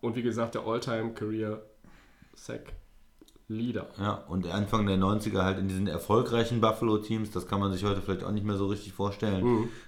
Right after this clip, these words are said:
Speaker 2: Richtig erfolgreiche Buffalo-Teams, aber
Speaker 1: Ja.
Speaker 2: es hat nicht gereicht.
Speaker 1: Im Gegensatz zu vielen anderen, die wir hier auch schon genannt haben und noch nennen werden, hat er, äh, dann auch so ein bisschen Abstand von der N F L genommen.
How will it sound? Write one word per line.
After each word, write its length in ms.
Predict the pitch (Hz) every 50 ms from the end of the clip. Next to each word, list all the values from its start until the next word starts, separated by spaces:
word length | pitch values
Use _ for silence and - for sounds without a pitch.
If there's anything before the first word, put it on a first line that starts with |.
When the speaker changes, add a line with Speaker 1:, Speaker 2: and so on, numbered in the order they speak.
| - -
Speaker 2:
Richtig 280 | 110 113 110 - 107 113
erfolgreiche 640 | 98 101 - - 113 113 - - 95 98 95 107
Buffalo-Teams, 840 | 90 98 101 98 113 110 104 104 104 - 110 104 104 104 - - - - - - - - - - - - - -
aber 540 | - 87 95 90 87 90 92 90 92 92 90 - - - - - - - - - - - - - - - -
Speaker 1:
Ja. 100 | 110 101 104
Speaker 2:
es 80 | -
hat 100 | - -
nicht 160 | - - -
gereicht. 220 | - 85 80 76 -
Speaker 1:
Im 160 | 147 196 196
Gegensatz 320 | 202 214 202 196 196 190
zu 60 | - -
vielen 220 | - 208 190 180
anderen, 360 | 165 160 175 202 208 202 202 180
die 160 | 175 180 170
wir 80 | 170
hier 180 | 165 160 180 170
auch 60 | 160
schon 160 | - - 160
genannt 300 | 156 143 139 147 185 -
haben 260 | 160 151 156 170 180 175
und 60 | 165
noch 120 | 156 139
nennen 280 | 143 151 151 156 143 113
werden, 380 | 113 127 151 180 190 190 180
hat 140 | 147 156 -
er, 440 | 151 160 160 160 156 156 156 156 -
äh, 220 | - 143 147 147 143
dann 160 | 147 147 156
auch 80 | 165 160
so 100 | - 143
ein 60 | 135
bisschen 240 | 156 165 - 165 -
Abstand 420 | - 202 - - - 143 135 127
von 140 | - 127 123
der 100 | 123 117
N 80 | 117
F 160 | 117 117 113 -
L 180 | 117 120 120
genommen. 420 | 120 120 117 123 147 180 190 185